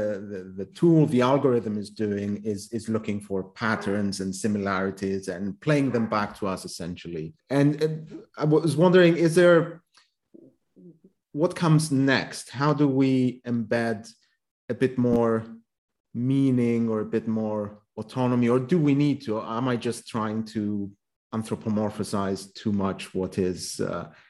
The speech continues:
essentially just something fundamentally different, and we need to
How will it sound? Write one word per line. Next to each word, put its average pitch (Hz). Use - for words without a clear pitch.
essentially 135
just 104
something 98
fundamentally 92
different, 85
and 82
we 90
need 90
to 85